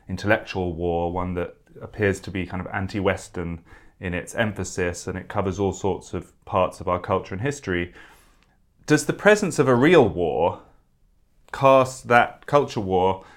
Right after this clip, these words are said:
into shadow, do you think? Do you think it puts it in perspective and makes it look less significant?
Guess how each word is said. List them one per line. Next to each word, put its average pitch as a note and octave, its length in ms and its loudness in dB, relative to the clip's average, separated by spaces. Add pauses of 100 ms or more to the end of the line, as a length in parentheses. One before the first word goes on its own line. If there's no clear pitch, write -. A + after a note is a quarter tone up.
(180)
into G#2 380 -4
shadow, C3 540 0
do - 100 -12
you - 80 -10
think? - 240 -12
Do A#2+ 80 -2
you B2 60 0
think D#3 180 0
it - 160 4
puts C#3 280 0
it A#2+ 60 -4
in A#2 120 -2
perspective - 580 -4
and G2+ 140 -4
makes G#2 260 -4
it A2+ 100 -8
look G#2+ 340 -2 (440)
less A2 220 2
significant? - 500 -8